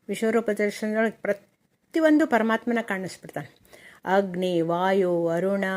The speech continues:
ನೀರು, ಜಗತ್ತು, ಪ್ರತಿಯೊಂದು ಕಾಣೋ ಎಲ್ಲವೂ ಮ-, ಅಸುರರು, ಸುರರು, ದೇವಾದಿ ದೇವತೆಗಳು, ಎಲ್ಲ ಎಂಬತ್ನಾಲ್ಕು ಲಕ್ಷ ಜೀವರಾಶಿಗಳನ್ನೆಲ್ಲ ನೋಡಿ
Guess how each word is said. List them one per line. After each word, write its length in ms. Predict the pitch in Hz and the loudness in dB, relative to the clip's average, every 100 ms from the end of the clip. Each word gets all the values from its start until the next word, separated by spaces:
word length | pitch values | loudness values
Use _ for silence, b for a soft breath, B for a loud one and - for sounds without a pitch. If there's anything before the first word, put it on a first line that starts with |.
| 180 | -2
ನೀರು, 640 | 175 180 196 202 190 175 | -2 -2 0 0 0 0
ಜಗತ್ತು, 720 | 170 175 208 202 - 202 190 - | 0 2 0 0 -4 -4 -2 -6
ಪ್ರತಿಯೊಂದು 680 | - 202 208 359 359 330 330 | -2 -2 0 4 6 6 4
ಕಾಣೋ 600 | - - 170 175 214 240 | -2 -8 -6 -4 0 2
ಎಲ್ಲವೂ 1040 | 202 180 214 240 262 269 269 302 330 285 B B B _ | 2 2 2 2 2 2 2 2 2 0 B B B _
ಮ-, 360 | 175 175 175 170 | -4 -2 0 -2
ಅಸುರರು, 600 | 165 233 226 226 214 190 | 2 4 4 4 2 0
ಸುರರು, 640 | 196 190 220 226 220 190 | -2 2 4 4 2 0
ದೇವಾದಿ 520 | 180 185 202 220 226 | 0 2 2 2 0
ದೇವತೆಗಳು, 720 | 214 208 208 208 202 202 196 175 | 0 -2 -2 0 0 2 2 0
ಎಲ್ಲ 340 | 165 190 202 214 202 170 B B - 175 | 0 0 0 0 0 -4 B B -6 -2
ಎಂಬತ್ನಾಲ್ಕು 720 | 180 185 202 - 214 196 202 | 0 0 -2 0 -2 0 0
ಲಕ್ಷ 260 | 190 - | -2 -4
ಜೀವರಾಶಿಗಳನ್ನೆಲ್ಲ 1200 | 175 180 208 233 214 214 202 196 196 214 269 311 330 269 | -2 0 2 2 2 0 -2 -2 0 0 2 2 4 2
ನೋಡಿ 440 | 196 214 262 | 2 2 4